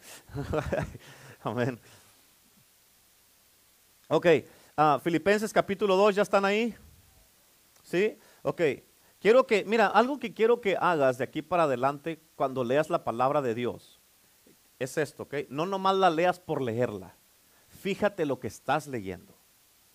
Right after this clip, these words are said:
¿Ok? Porque cada palabra en la Biblia es importante. Cada palabra que está escrita, aún las comas, los puntos y las entrecomillas y todo es importante en la palabra de Dios y tiene un significado.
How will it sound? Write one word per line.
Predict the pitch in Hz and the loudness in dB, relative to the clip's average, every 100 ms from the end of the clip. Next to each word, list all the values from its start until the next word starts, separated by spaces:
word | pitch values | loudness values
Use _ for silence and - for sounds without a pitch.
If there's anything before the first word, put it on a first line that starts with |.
| _ _ _ _ _ _ _ | _ _ _ _ _ _ _
¿Ok? | 104 143 151 | -8 -4 -4
Porque | 135 120 120 110 | -4 -6 -6 -4
cada | 135 151 185 190 | 2 4 4 4
palabra | 139 131 127 156 160 170 170 - | 2 4 8 8 8 4 2 -2
en | 131 117 | -4 0
la | 107 | 0
Biblia | 117 165 143 117 | 2 -2 0 -2
es | 113 | -2
importante. | 123 120 101 - 120 107 - - _ _ _ | -6 -10 -8 -4 -4 -4 -16 -20 _ _ _
Cada | 123 139 156 | 0 2 4
palabra | 135 127 143 170 165 175 180 - - - | 4 6 8 8 8 4 2 -6 -20 -4
que | 135 120 | -2 -2
está | 113 - 151 | -4 -2 0
escrita, | 147 - 170 180 165 120 | 0 0 0 0 -2 0
aún | 131 160 185 | 0 0 2
las | 185 - | 2 2
comas, | - 170 185 175 | -2 -2 0 -2
los | 139 - | -4 -8
puntos | - 165 180 180 - | -6 -6 -4 -6 -4
y | 143 | -4
las | 117 110 - | 0 -2 0
entrecomillas | 113 110 113 - 110 151 175 156 | -6 -4 -8 -6 -6 -4 -2 -2
y | 117 | -4
todo | - 165 165 | -4 -2 0
es | 175 170 | -4 -6
importante | 156 123 110 135 139 147 | -10 -8 -4 -2 -2 -4
en | 123 | -8
la | 104 | -6
palabra | 101 113 127 | -2 0 0
de | 113 | 0
Dios | 117 123 | -2 -6
y | 117 | -2
tiene | 131 131 | -2 -2
un | |
significado. | 143 127 127 120 151 139 98 | -6 -8 -8 -4 0 0 -2